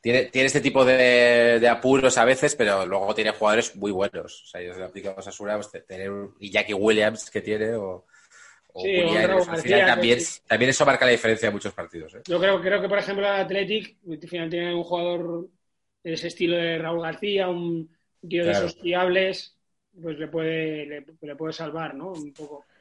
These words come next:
Speaker 2: Pero bueno, va a estar muy igualado, porque yo, por ejemplo, en Levante el otro día no le vi tan mal, pero al final no, no ha sacado partidos, también está abajo. No sé, es un poco esta liga y con el factor público
Speaker 1: Ya.
Speaker 2: es difícil, es difícil de vaticinar, ¿no? Ahí si hay un equipo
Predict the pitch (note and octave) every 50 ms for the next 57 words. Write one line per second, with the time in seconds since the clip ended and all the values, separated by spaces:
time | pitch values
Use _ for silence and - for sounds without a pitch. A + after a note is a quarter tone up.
0 | _ _ _ _ - - F3+ F3+ F#3+ A3+ A#3 A#3 - - B3 B3 B3 C4+ B3+ G#3
1 | F#3+ F#3+ A#3 B3 A3 F#3 F#3 F3 F3 F3+ F#3 G3+ G#3 G#3 G#3 G#3+ G#3+ G#3+ G#3+ G#3+
2 | A3+ A#3 G#3+ G#3+ G3+ G#3 G3+ G#3 G#3+ A3 A3+ G#3 F#3+ F#3+ G3 G3+ G#3 G3+ F#3 G3+
3 | G3+ G3 G#3 A#3 B3 B3 B3 A#3 G#3 F#3 F3 F3 - F#3 F3+ F#3+ G3+ G3+ G3+ G#3
4 | G3 G3 G#3 G3+ G3+ G3+ G3 G3 G3 F#3 F3+ F3 F#3+ A#3+ B3+ A#3+ G#3+ - - F#3
5 | F#3+ G3+ - - F3 F#3+ G#3+ B3+ - - - A#3 A#3+ A#3+ - _ _ _ _ _
6 | _ _ _ - - _ _ _ _ _ _ _ - A#3 F3+ G3 G#3+ G3+ - G#3
7 | A#3 B3+ - - - F3+ E3 G3+ G3 F3 G#3 G3+ A3+ A#3+ B3 A#3+ A#3+ A#3 A3+ A3
8 | G#3+ - - A3+ A3+ A#3 A3+ A3+ A#3 A#3 A#3 A#3 A#3 A#3 A3 A3 F#3+ G#3 G3+ G3+
9 | G3+ G3 G3 G3 G3 G3 F#3+ F#3 F3+ - F3+ E3 D#3 - G#3+ G#3+ F#3 F#3 - _
10 | _ - A3 A3 A3+ A3 A3 F#3 A3 A3+ A3+ A3+ A3+ A3+ A3+ A3 G#3+ G3+ F#3 F3+
11 | F3 E3+ E3 D#3+ D#3 D#3 D#3 D3+ _ _ _ _ _ _ - G#3 G#3 F#3+ E3 D#3+
12 | F#3+ F3+ - G#3 G3+ - D#3+ C#3+ D3 D#3 D#3 F#3 E3+ F#3+ G3 E3+ G#3 G#3+ G#3 G#3
13 | G3 G3 F#3 F3 F3+ F#3+ E3+ - F3 E3 F#3 G3 F#3 D#3+ D#3 F3+ G#3 G3+ F#3 E3+
14 | E3+ - F3 F3 F3 F#3 F#3 F#3 F3+ F#3 F3+ F#3 F#3 F3+ F3+ F#3